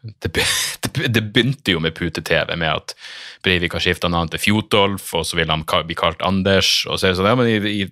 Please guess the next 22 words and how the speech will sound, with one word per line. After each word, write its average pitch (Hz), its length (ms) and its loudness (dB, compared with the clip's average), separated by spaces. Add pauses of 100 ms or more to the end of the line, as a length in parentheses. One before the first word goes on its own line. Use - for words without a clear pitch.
(140)
fuckings - 460 -2
folkeregisteret 107 580 0
står 101 220 0
det 87 80 0
som 82 80 -4
Fjotolf 98 420 0
nå, 82 100 -2
og 85 60 -2
det 90 80 0
var 92 80 2
din 98 160 2
jævla 87 320 2
idé. 82 240 0 (600)
Så, 104 300 2
så 117 100 4
det 107 140 2
begynte 110 400 2
jo, 80 240 -2
begynte 95 300 0
jo 80 100 2
flaut 90 320 0
å, 80 140 -2